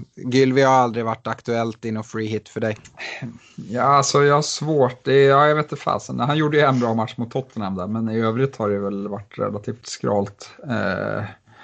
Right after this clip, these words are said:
Speaker 2: ja, nej, men det är klart att, eh, liksom, eh, med straffar och, eh, så att, eh,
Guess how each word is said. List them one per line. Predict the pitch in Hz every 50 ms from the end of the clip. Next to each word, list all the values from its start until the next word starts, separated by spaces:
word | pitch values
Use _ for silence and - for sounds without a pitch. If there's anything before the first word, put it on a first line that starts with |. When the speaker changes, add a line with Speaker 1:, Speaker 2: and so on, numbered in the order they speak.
| - - - - - _ _ _ _ _ _ _ _ _ _ _ _ _ _ - -
Speaker 2:
ja, | 104 113 120 127 131 131 127 -
nej, | - - 123 127 139
men | 139 127 135 139 135
det | 139
är | 143
klart | 139 156 143 135 -
att, | 120 113 - - -
eh, | 120 110 110 110 -
liksom, | - - - 117 110 104 104 104
eh, | 104 101 110 117 117 117 117 113 131 131 - _ _ _ _ _ _ _ _
med | 165 135 139 135 127 107 -
straffar | - - - 110 - - - - 104 101 101 104
och, | 107 101 - _ _ _ - - 95
eh, | 92 98 101 98 - 95 92 - - -
så | - - - - - 104 107 92
att, | 95 - _ _ _ _ - -
eh, | - - 117 107 - - 104